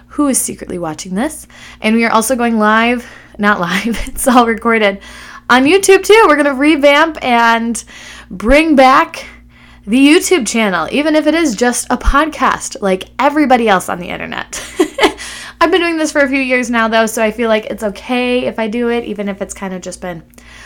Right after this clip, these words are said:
whatever. Anyways, so without further ado, what is the best diet for you? So odds are, if you follow me on social media,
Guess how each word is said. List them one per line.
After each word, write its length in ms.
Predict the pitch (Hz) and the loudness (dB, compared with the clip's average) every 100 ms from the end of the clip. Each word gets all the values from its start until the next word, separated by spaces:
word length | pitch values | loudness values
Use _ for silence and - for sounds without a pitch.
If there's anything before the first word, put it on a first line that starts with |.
| - - - | -20 -20 -8
whatever. 440 | 190 165 156 160 - - - - - | -4 -4 -6 -10 -12 -20 -20 -12 -4
Anyways, 440 | 277 240 156 185 | -2 0 -4 -6
so 180 | - 294 | -2 2
without 260 | 302 294 262 | 4 4 2
further 260 | 233 202 | 2 2
ado, 340 | 180 190 214 302 _ - - - - | 2 0 -2 -4 _ -20 -20 -20 -16
what 240 | 269 330 370 | 2 4 6
is 160 | 359 | 4
the 100 | 320 | 4
best 300 | 320 339 294 | 4 4 4
diet 440 | 240 302 392 381 - | 2 4 4 2 -2
for 160 | 320 | -2
you? 600 | 330 359 453 523 330 175 - - - - - | 0 2 2 2 2 0 -4 -12 -20 -20 -14
So 360 | - 302 277 | 0 4 4
odds 300 | - 262 285 | 4 2 2
are, 460 | 262 247 240 247 254 | -2 0 2 0 -2
if 220 | 214 208 | -4 -6
you 140 | 226 220 | -6 -6
follow 300 | 226 214 214 | 0 0 0
me 200 | 208 208 | -2 -4
on 220 | 196 190 | -4 -4
social 320 | - 196 214 | -6 -8 -4
media, 440 | 240 285 277 269 | -2 0 0 -2